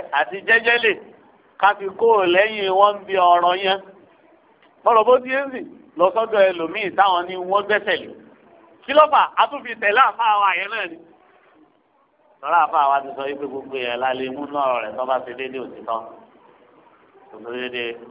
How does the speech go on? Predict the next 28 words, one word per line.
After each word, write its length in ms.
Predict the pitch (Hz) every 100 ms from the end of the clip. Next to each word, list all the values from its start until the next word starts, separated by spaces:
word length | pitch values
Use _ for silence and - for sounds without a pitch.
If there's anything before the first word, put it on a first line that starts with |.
| -
sunna. 400 | - 143 139 110 - - - - _ _ _ _ _ _ _ _
Ìgbà 140 | - 151
tí 140 | 151
ọba 160 | 175 151
ṣe 160 | 151 151
déédéé 240 | 160 151
sunna 280 | 151 165 147
yọrọ 240 | 139 147 175
tì, 140 | 185 - - - - -
a 120 | 139
kọ̀rọ̀ 320 | 151 139 139
ẹ̀ 100 | 131
sí 100 | 117 123
lẹ́nu, 240 | 131 127
a 120 | 135
dà 120 | 147 117
padà 260 | 117 113
sí. 180 | 110 - - - - - - - _ _ - _ _ _ _ - -
Àyàfẹ́ 480 | 117 123 123 123 131
ni 100 | 135
tó 120 | 139
ní 160 | 135 127
sàárè 320 | 120 120 131
yìí, 160 | 127 101 - -
tí 140 | - 120
ṣe 140 | 120
òjíṣẹ́ 360 | 110 110 110 117
Ọlọ́run. 340 | 113 110 -